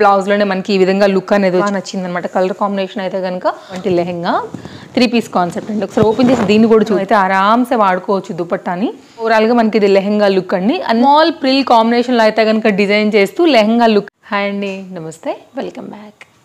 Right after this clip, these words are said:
ఈరోజు అయితే కనుక మనం మీషో నుంచి నేను తెప్పించినటువంటి కొన్ని లెహంగా కలెక్షన్స్ అయితే కనుక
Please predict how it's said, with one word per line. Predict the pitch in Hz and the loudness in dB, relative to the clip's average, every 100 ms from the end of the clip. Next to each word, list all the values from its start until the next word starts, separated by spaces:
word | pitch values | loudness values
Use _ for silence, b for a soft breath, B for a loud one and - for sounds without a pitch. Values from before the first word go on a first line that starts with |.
| - 254 | -10 -2
ఈరోజు | 285 285 | -2 -2
అయితే | 240 196 | -4 -8
కనుక | 196 190 196 | -12 -10 -10
మనం | 196 208 214 208 | -10 -10 -8 -4
మీషో | 220 214 226 | -4 -4 -6
నుంచి | 202 196 220 220 - 190 | -6 -8 -8 -8 -8 -6
నేను | 202 208 | -4 -4
తెప్పించినటువంటి | 196 - 196 185 190 180 180 170 - | -6 -4 -8 -8 -12 -10 -12 -12 -8
కొన్ని | 247 285 285 196 | -6 -4 -6 -6
లెహంగా | 175 185 247 262 | -6 -6 -8 -6
కలెక్షన్స్ | 240 190 - 190 190 | -6 -8 -10 -14 -14
అయితే | 180 185 | -14 -14
కనుక | 180 175 | -14 -12